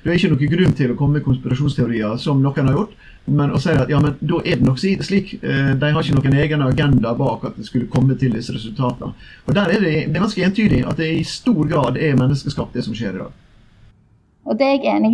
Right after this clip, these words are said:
Speaker 2: i, men jeg vil bare komme også med en liten innskytelse, og det er det at jeg savner også at vi som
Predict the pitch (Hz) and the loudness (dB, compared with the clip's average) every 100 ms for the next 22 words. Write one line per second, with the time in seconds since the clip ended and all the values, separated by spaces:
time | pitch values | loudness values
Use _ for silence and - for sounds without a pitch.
0 | 220 220 247 247 240 247 226 220 - 240 | 2 2 4 4 4 2 0 0 0 2
1 | 220 233 233 214 220 226 190 214 233 - | 2 2 0 2 2 2 2 4 4 4
2 | 254 269 214 180 - 220 254 247 233 233 | 0 0 -2 -2 0 0 0 0 0 -2
3 | 220 226 226 226 - 247 214 233 254 277 | -2 -2 -2 -2 -2 0 0 0 2 2
4 | 277 - 226 208 214 226 214 | 0 -2 -4 -2 -2 -2 -2